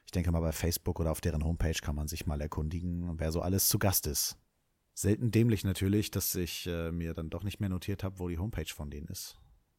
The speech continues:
Aber ich gucke jetzt mal. Also wunderbar gucken, wer alles da ist, kann man dann bei podcamp punkt de. Lass mal gucken, was ich hier so finde, was ich kenne. Toll, ich kenn das Symbol, aber da ist gar kein Link hinter verlegt, dass der das anzeigt.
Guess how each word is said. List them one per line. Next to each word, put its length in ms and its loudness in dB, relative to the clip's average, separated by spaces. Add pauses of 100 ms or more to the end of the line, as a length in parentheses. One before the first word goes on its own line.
(180)
Aber 180 4
ich 200 2
gucke 220 4
jetzt 260 -2
mal. 200 -4 (1120)
Also 300 2
wunderbar 360 6
gucken, 420 2
wer 140 4
alles 260 2
da 260 4
ist, 220 0
kann 160 0
man 220 0
dann 320 -2
bei 480 -2 (180)
podcamp 540 0
punkt 40 -2
de. 300 0 (720)
Lass 140 -8
mal 100 -2
gucken, 280 -6
was 140 -4
ich 100 -2
hier 100 -2
so 100 -4
finde, 540 -2 (100)
was 160 -6
ich 160 -10
kenne. 380 -2 (1300)
Toll, 160 -4
ich 80 -6
kenn 160 0
das 120 -2
Symbol, 360 -2
aber 100 -6
da 80 -4
ist 120 -8
gar 120 -4
kein 180 -4
Link 200 -4
hinter 240 -6
verlegt, 440 -10
dass 100 -12
der 80 -8
das 160 -10
anzeigt. 500 -6